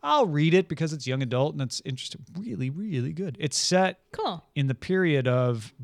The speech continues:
Speaker 1: before and right after the first movie, or the, you know, episode four.
Speaker 2: And you're rewatching all the movies also.
Speaker 1: I am. I am. Uh, I'm having a lot of fun doing that. It,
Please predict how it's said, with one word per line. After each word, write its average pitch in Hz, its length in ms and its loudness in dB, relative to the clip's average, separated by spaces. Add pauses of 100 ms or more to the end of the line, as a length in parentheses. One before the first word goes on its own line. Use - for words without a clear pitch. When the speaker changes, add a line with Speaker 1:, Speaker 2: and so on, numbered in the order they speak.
Speaker 1:
before 156 580 0
and 120 440 -4
right 131 240 0
after 131 340 -4
the 104 80 -8
first 117 280 -8
movie, 107 300 -6 (100)
or 113 240 -4 (200)
the, 110 100 -12 (160)
you 110 100 -10
know, 110 120 -12 (200)
episode 113 440 -8
four. 107 260 -4
Speaker 2:
And 233 80 2
you're 262 160 4
rewatching 233 640 0
all 196 100 -4
the 185 80 -4
movies 190 680 -4
also. - 180 -4
Speaker 1:
I 185 60 2
am. 147 640 2
I 151 100 -2
am. 123 500 -2
Uh, 123 480 -2 (240)
I'm 143 240 -2
having 117 260 -2
a 104 80 -8
lot 101 140 -10
of - 80 -12
fun 107 140 -8 (100)
doing 107 280 -10
that. - 180 -12 (160)
It, 139 160 -2